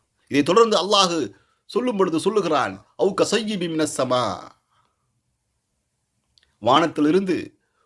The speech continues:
பொழிகின்ற ஒரு மழையை போன்றது. "ஃபீஹி துலுமாத்தும் வ ரஅதும் வ பர்க், யஜ்அலூன அஸாபிஅஹும் ஃபி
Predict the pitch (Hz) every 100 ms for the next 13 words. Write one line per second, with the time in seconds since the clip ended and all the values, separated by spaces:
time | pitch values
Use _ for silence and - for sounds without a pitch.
0 | _ 196 247 196 175 139 113 - - 143
1 | 131 170 269 262 196 185 175 147 127 107
2 | - _ - 143 135 117 139 143 139 139
3 | 131 107 92 - 143 123 139 131 143 135
4 | 107 107 117 143 156 - - - _ _
5 | _ _ _ _ - 117 101 110 139 151
6 | 135 135 160 151 151 143 139 156 143 123
7 | -